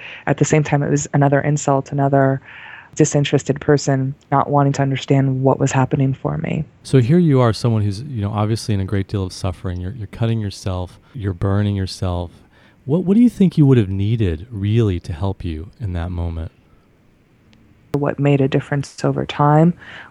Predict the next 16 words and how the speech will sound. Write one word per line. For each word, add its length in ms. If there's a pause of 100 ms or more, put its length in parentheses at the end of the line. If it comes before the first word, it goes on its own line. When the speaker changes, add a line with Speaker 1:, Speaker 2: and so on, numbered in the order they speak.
Speaker 1:
was 180
finding 380
people 420
who, 460
even 320
if 240
what 120
I 80
was 200
doing 560
scared 460
them, 280 (720)
they 640 (220)
didn't 560
consider 600
me 480